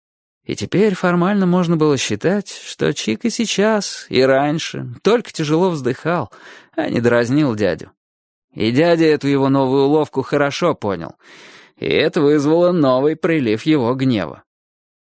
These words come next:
«В чём дело?» спросила тётушка, и, продолжая держать в одной руке дымящийся, источающий аромат свежезаваренного кофе «Джезвей», другой приподняла две кофейные чашечки, стоявшие на столике дяди,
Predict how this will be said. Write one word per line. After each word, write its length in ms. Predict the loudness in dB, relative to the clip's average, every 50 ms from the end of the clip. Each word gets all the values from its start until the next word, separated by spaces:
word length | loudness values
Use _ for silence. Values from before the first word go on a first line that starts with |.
| _ _ _ _ _ _ _ _ _ _ _ _ _ _ _
«В 80 | -4
чём 280 | 0 2 4 4 4 4
дело?» 380 | 4 4 4 4 2 2 0 -2 -6 _ _ _
спросила 480 | -16 -6 -4 -2 -2 -2 -2 -2 -4 -2
тётушка, 640 | -2 -4 -4 -4 -4 -6 -8 -6 -4 -4 -4 -6 -8 -12 _ _
и, 280 | _ -4 -2 0 0 0
продолжая 640 | 0 -2 -2 0 2 0 2 2 2 2 0 0
держать 380 | 0 -2 0 0 0 -2 0 -2
в 60 | -2
одной 300 | -2 -2 0 -2 0 0
руке 340 | -2 -2 -2 -2 -2 -2 -2
дымящийся, 880 | -2 -2 -2 -2 -2 -2 -2 -4 -6 -8 -10 -10 -10 -10 -10 -10 -12 -14 -20 -20 -20 -20 -20 -16 -6
источающий 800 | -4 -4 -2 0 0 0 0 0 0 0 0 0 0 -2 -2 -2
аромат 460 | -2 0 0 0 2 2 2 0 0
свежезаваренного 920 | -2 0 0 0 0 0 0 0 0 0 0 0 0 0 0 0 0 -2 -2
кофе 460 | -2 -2 -2 -2 -2 -2 -6 -8 -8 -8
«Джезвей», 800 | -10 -10 -6 -4 -2 -2 -2 -2 -4 -6 -6 -8 -10 -12 _ _ _ -20 -20 -20 -20 _ _ _ _
другой 420 | -2 0 2 2 4 4 4 2
приподняла 600 | 2 0 -2 0 0 0 2 2 2 2 2 0
две 240 | 0 0 0 0 0
кофейные 500 | -2 -2 -4 -2 0 0 2 2 0 0
чашечки, 600 | -2 -2 0 0 0 0 -2 -6 -8 -10 -10 -12
стоявшие 540 | -8 -4 -2 -2 0 0 -2 -2 -2 -2 0
на 140 | 0 0 -2
столике 400 | 0 0 0 0 0 -2 -6 -4
дяди, 380 | -2 -2 -2 -2 -4 -8 -14